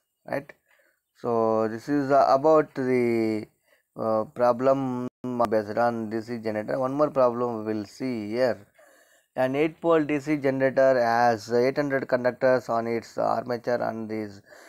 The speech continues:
designed to have zero point zero two webers of magnetic flux per pole, crossing the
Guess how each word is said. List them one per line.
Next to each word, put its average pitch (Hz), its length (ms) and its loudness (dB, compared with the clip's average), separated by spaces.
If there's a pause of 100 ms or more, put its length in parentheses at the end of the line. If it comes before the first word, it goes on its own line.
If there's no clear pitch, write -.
(240)
designed 139 400 2
to 156 100 2
have 131 360 4
zero 120 220 2
point 120 280 0
zero 117 220 0
two 123 500 -2
webers 113 560 0
of 110 460 -4
magnetic 113 440 -6 (140)
flux 117 240 -8
per 113 200 -4 (160)
pole, 139 260 4 (600)
crossing 160 440 0
the 151 400 2